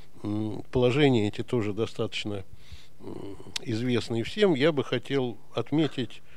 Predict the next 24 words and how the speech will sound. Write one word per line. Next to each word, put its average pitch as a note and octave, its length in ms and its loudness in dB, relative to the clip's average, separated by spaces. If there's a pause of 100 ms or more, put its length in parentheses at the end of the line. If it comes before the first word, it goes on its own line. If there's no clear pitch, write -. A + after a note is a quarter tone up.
(300)
последнюю G2+ 560 4
самую G#2+ 340 -4
строчку. G3 480 0
Это C3 180 0
то, F#3+ 200 -2
что - 180 -4
появилось A2+ 640 -2 (320)
в A#2 100 8
этом. B2 280 6 (1000)
А A#2 100 0
что - 200 -6
такое? G2 360 -4 (1300)
И F#3 140 -6
здрасте. F#2+ 560 -8 (2250)
И G2+ 80 0
зачем F#2+ 420 0
это C3 140 -4
так? C3+ 180 -8 (480)
О. A2 140 -2 (1400)
Не, B2 180 2
ну G2 120 0
это C3 240 -4
мы. C#3+ 240 -4 (560)
Вот. A2+ 160 0